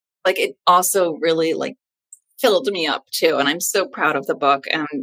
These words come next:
and, you know, the reviews from readers and reviewers have been amazing. So, um, so, you know, if, if anyone out there is thinking, like, "Do I want to sell a book right now?" I'm gonna say, yes, you absolutely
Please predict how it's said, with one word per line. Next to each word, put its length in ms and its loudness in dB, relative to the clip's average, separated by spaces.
and, 420 -4
you 140 -6
know, 120 -4
the 200 -4
reviews 540 -4
from 160 -6
readers 640 -2
and 120 -8
reviewers 540 -4
have 180 -6
been 140 -4
amazing. 720 -2
So, 340 4
um, 380 4
so, 340 2
you 140 0
know, 180 2
if, 80 -4
if 160 0
anyone 340 0
out 180 -4
there 120 2
is 140 -2
thinking, 180 -6
like, 180 -4
"Do 140 -2
I 60 -2
want 280 0
to 60 -2
sell 160 0
a 240 -2
book 160 -2
right 200 -4
now?" 340 2
I'm 140 -6
gonna 180 0
say, 400 2
yes, 760 -6
you 180 -4
absolutely 500 -2